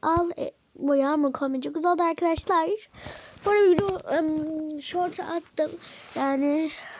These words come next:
biraz kısa oldu biliyorum. Kusura bakmayın yani. Biraz kısa oldu.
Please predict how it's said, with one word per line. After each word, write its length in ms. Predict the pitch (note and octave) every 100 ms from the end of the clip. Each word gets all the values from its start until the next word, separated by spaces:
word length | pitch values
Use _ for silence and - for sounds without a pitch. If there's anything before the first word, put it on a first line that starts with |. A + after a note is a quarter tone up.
| -
biraz 260 | D#4+ E4+ E4
kısa 280 | - - F4+
oldu 280 | F4 D4
biliyorum. 500 | C4+ C#4+ E4 D4 D4 D#4 - - - -
Kusura 280 | - D4 C#4
bakmayın 640 | D#4 E4+ D4 C4+ C4+ D#4 - G4 C4
yani. 580 | B3+ B3 B3 B3+ C#4+ D#4 - - - _ _ _ _ _ _ - - - - - - - - - -
Biraz 300 | D4 D#4 -
kısa 300 | - - F4+
oldu. 600 | A#3+ D#4 C#4 B3 C4 C4+